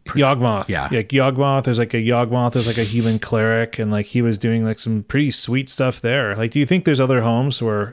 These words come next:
Speaker 2: Pyre of Heroes could see play?
Speaker 1: For sure. I think this is a card that is powerful enough to see play somewhere eventually, but it has to be the right modern too. Like, like I said, right now, I don't, I don't think it has a home because it,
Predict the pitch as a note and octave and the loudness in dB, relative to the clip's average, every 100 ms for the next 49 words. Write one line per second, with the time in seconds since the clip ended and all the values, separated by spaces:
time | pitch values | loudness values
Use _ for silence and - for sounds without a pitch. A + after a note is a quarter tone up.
0 | - - A2+ A2 G2+ A2 A2 - G#2+ - | -10 -2 0 2 0 0 0 0 -4 -4
1 | G#2 A2+ G#2+ B2+ A3 F#3 - F2+ C2+ B2+ | -4 -2 -2 -2 0 0 2 0 0 0
2 | E3 D3+ A#2+ A2+ A2 - - F#2+ D#2 F2 | 0 0 -2 0 -2 0 0 0 -2 -2
3 | - F2+ F2+ F#2 D#2 D#2 D2+ - F2 D#2 | -2 -2 -2 -4 -4 -4 -8 -8 -6 -6
4 | C#2+ E2+ C2+ - _ - - D#2 C#2 C2+ | -6 -6 -6 -8 _ -6 -4 -4 -4 -4
5 | B1+ B1 - _ - G2 F#2 F2 E2+ D2+ | -4 -4 -8 _ -6 -2 0 -2 -2 -4
6 | - _ _ - A#2+ A2 A#2+ C3 G#2+ F#2 | -8 _ _ -2 0 0 -2 -2 -2 0
7 | F#2 D#2+ E2 E2+ D#2+ C#2 D#2+ _ - B2+ | -2 -4 -4 -4 -4 -8 -12 _ -4 0
8 | F#2+ F2 - - - G#2+ G#2+ G2+ B2 F#2 | 0 0 -4 -8 -8 -4 -2 0 0 0
9 | F#2 F2+ F#2+ E2 F2 - F2+ F2+ E2+ - | -2 -2 -2 -2 -2 -2 -4 -4 -8 -8
10 | F2 - - F#2 D#2+ D#2 - - | -10 -10 -10 -8 -8 -8 -10 -12